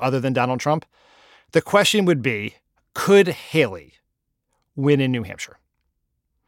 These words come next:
New Hampshire is a very bizarre electorate. It is an open primary where independents can vote. There is no real Democratic primary happening on the same day.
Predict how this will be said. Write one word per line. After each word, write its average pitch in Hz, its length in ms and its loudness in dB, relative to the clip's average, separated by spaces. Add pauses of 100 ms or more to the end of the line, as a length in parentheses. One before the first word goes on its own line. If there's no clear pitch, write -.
(260)
New 143 100 0
Hampshire 175 300 2
is 143 100 2
a 143 60 0
very 139 400 2
bizarre 135 320 2
electorate. 104 480 -4 (360)
It 131 160 -4
is 123 120 -2
an 117 160 -8
open 147 260 0
primary 131 340 0
where 110 140 -2
independents 139 540 -2
can 123 120 -6
vote. 95 300 -8
There 127 220 -4
is 110 100 -6
no 135 160 2
real 139 320 2
Democratic 135 500 0
primary 123 360 -2
happening 120 440 -4
on 113 280 -2
the 107 80 -4
same 104 320 -8
day. 87 260 -14